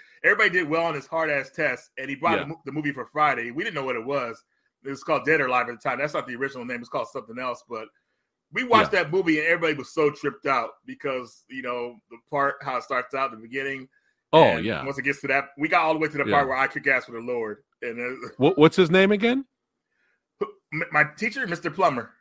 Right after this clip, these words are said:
Speaker 2: Mister Plummer.
Speaker 1: Yeah.
Speaker 2: Well done. Well
Speaker 1: Well
Speaker 2: done. You are the
Speaker 1: <laughs>
Speaker 2: man. Well done. Uh, yeah, that's amazing. Uh,
Speaker 1: Yeah.
Speaker 2: so now, uh, she's trying to bring the dark entity in. We have a huge mirror in the room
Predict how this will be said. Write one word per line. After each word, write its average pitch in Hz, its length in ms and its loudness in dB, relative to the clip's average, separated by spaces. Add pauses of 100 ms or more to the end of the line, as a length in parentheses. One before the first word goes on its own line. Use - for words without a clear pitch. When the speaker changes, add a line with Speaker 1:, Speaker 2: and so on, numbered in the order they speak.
(320)
Speaker 2:
Mister 185 300 4
Plummer. 175 560 4 (240)
Speaker 1:
Yeah. 143 160 2
Speaker 2:
Well 131 120 4
done. 117 320 0 (540)
Well 117 140 4
Speaker 1:
Well 127 100 2
Speaker 2:
done. 110 380 -2 (460)
You 151 180 4
are 156 140 10
the 156 120 0
Speaker 1:
<laughs> 151 40 -6
Speaker 2:
man. 139 480 2
Well 131 180 0
done. 120 320 -6 (480)
Uh, 120 600 0
yeah, 123 120 2
that's 123 220 -2
amazing. 98 600 -6
Uh, 76 340 -14
Speaker 1:
Yeah. 107 240 -12 (200)
Speaker 2:
so - 200 -8
now, 127 640 -2 (680)
uh, 87 500 -6 (500)
she's 120 340 -6
trying 123 360 -2
to 113 40 -6
bring 113 280 -4
the 104 60 -6
dark 101 260 -4
entity 98 500 -8
in. 85 120 -8
We 82 80 -12
have 82 100 -12
a 82 40 -12
huge 95 340 -12
mirror 92 360 -12
in 90 80 -14
the 85 80 -14
room 87 360 -14